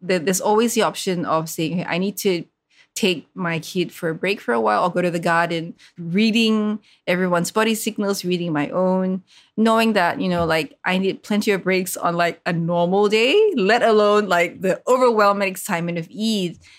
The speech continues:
and just embracing that, you know, and knowing that this is what it's like for me, this is what my children need as well, and that's okay, 'cause that's how I hope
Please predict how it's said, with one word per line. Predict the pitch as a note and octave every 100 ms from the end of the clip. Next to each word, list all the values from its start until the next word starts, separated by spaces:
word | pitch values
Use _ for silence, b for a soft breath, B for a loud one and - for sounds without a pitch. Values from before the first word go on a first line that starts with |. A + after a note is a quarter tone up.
| b
and | A#3+
just | D4 F4+
embracing | - C4+ G3+ E3+ A3+ - G#3+ F3+
that, | E3 D#3 - -
you | -
know, | E3+ E3+ E3+ F3
and | - D#3+ C#3 B2+ - b b
knowing | - G3+ G3+ G3
that | F#3 E3+
this | G3+ -
is | A#3+ -
what | G#3+ G#3
it's | G3+ -
like | E3+
for | - F3+
me, | E3 E3+ D#3+
this | F#3 F#3
is | G3
what | F#3+ E3+ -
my | F3+ E3+
children | - G3 F#3
need | F3+ F3
as | F3
well, | F3
and | F3+
that's | - -
okay, | C4 C#4+ C#4+
'cause | C#4 G#3+
that's | G3 B3+ -
how | A3+ G#3
I | F#3+
hope | G3 G#3